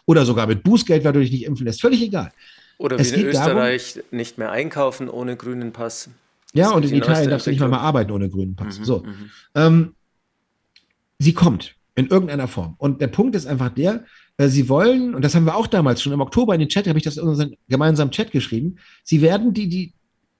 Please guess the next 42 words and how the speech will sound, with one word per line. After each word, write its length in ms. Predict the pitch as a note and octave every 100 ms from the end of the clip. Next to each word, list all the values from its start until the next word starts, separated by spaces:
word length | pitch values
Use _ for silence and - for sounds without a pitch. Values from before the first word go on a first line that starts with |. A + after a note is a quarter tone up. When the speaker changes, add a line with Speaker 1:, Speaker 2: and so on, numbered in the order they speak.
| _ -
Speaker 1:
äh, 180 | D3 -
Impf-, 420 | F#3 A#3+ - - -
die 160 | C3
Booster-Zeiten 880 | C#3+ G#3 C#4+ F3 C#3 C#3 D#3 D#3+ F3+
verkürzen. 480 | E3+ E3+ B3+ B3+ - _ _ _ _ _ _ _ _ _ -
Auf 160 | C#3
zwei 180 | - A3+
bis 140 | A3+
drei 120 | - F#3+
Monate. 360 | F#3+ A#2+ - _ _ _ _ _ _ _ _ _ _ -
Der, 120 | C#3+ -
sie 220 | C3 D3 C3
wollen, 420 | E3 C4+ D4+ C#4+
aus 200 | - C#3+
welchem 320 | B2+ A3+ A3+ A#3
Grund 240 | F#3+ F3
auch 160 | B2+ -
immer, 340 | C3 G3+ C4+ _ _ _ _ -
die 160 | C#3
Menschen 320 | C#3 G3 G3
daran 320 | F3 D3+ D3+ C#3+
gewöhnen, 420 | A2 A#2+ G3 A#3
ständig 460 | - D3+ D#3+ F3
Medikamente 500 | F3+ F3 E3+ D3+ A2
zu 160 | G2 -
nehmen. 220 | E2 - _ _ _ _ _ _ _ _ _ -
Ob 100 | C#3+
es 60 |
jetzt 160 | - A2
die 60 | G#2+
Spritze 340 | D#3 G3 G3+
ist 80 | D3
oder 80 | C3+
ob 80 |
sie 80 | A#2+
später 220 | A2+ A#2+
eine 120 | G#2+ G2+
Pille 220 | E3+ E3+
verteilen, 340 | - C3 A#2
was 160 | G#2 -
weiß 160 | F2+ -
ich. 200 | -